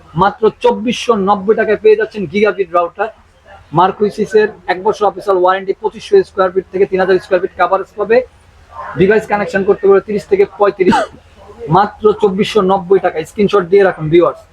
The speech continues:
ভিউয়ারদের উদ্দেশ্যে বলতে চাচ্ছি, বাংলাদেশ অথবা বাংলাদেশের বাইরে যে যেখান থেকে আমাদের এই ভিডিওটি দেখবেন, সম্পূর্ণ ভিডিওটি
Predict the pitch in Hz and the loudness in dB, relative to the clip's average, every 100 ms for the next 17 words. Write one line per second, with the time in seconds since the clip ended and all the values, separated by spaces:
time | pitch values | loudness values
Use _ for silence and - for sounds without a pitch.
0 | _ _ - _ - - - 165 208 185 | _ _ -20 _ -20 -20 -2 2 2 2
1 | 214 185 190 - 196 196 202 170 143 - | 2 2 0 0 0 2 0 -2 -14 -12
2 | - - - 170 202 214 214 - 196 196 | -12 -12 -4 -2 0 0 -2 -2 0 2
3 | 190 202 208 208 185 190 165 214 220 214 | 2 0 -2 -2 -2 -2 0 2 2 2
4 | 208 214 220 226 240 240 180 190 202 190 | -2 -2 0 2 2 0 -8 -2 2 2
5 | 156 190 202 220 208 208 240 - - - | 0 -2 -2 -2 -4 -4 -10 -14 -20 -20
6 | - 208 202 220 233 226 160 392 415 440 | -4 -4 0 -2 -2 -6 -6 2 4 2